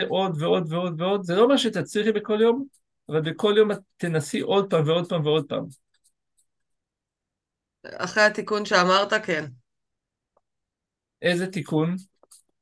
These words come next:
Speaker 2: לא, שאמרת שאני לא חייבת להצליח בזה כל יום.
Speaker 1: לא, את לא חייבת להצליח, אבל כל יום את תתחילי בלנסות לעשות את זה עוד ועוד ועוד ועוד.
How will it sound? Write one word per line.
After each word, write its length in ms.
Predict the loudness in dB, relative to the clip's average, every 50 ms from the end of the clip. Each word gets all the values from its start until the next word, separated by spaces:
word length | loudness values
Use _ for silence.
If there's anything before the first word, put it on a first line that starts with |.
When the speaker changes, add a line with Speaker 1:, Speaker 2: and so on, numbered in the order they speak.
| _ _ _ _ _ _ _ _ _ _ _ _ _ _ _ _ _ _ _ _ _ _ _ _ _ _ _ _ _ _ _ _ _ _ _ _ _ _ _ _ _ _ _ _ _ _ _ _ _ _ _ _ _ _ -20 -20 _ _ _ _ _ _ _ 0
Speaker 2:
לא, 380 | 4 6 8 8 8 8 6 4
שאמרת 580 | 2 2 2 4 4 6 4 4 4 2 -4 -4
שאני 200 | -2 -2 -2 -2
לא 100 | -2 -2
חייבת 320 | 0 0 -2 -2 -2 -2
להצליח 500 | 0 0 0 -2 -4 -6 -4 -4 -4 -4 -6
בזה 220 | -8 -6 -6 -6
כל 220 | -6 -6 -6 -6 -6
יום. 180 | -8 -10 -10 -14 _ _ _ _ _ _ _ _ 2
Speaker 1:
לא, 220 | 6 6 6 6
את 100 | 4 4
לא 100 | 2 2
חייבת 260 | 2 2 2 4 6
להצליח, 540 | 6 6 4 4 0 -2 0 0 0 2 2
אבל 160 | 2 2 2 2 2
כל 180 | 2 2 2 4
יום 120 | 4 2 2
את 100 | 0 -2
תתחילי 440 | -4 -8 -6 -4 -2 0 2 2
בלנסות 600 | 2 2 2 2 2 -2 -2 -2 0 0 -2 0
לעשות 380 | 0 -2 -2 -2 -4 -6 -6 -4
את 100 | -6 -4
זה 120 | -2 -2
עוד 220 | 0 0 0 -2 -2 -2
ועוד 280 | -4 -4 -4 -4 -4
ועוד 240 | -2 -2 -2 -2 -2
ועוד. 260 | 0 0 0 0 -2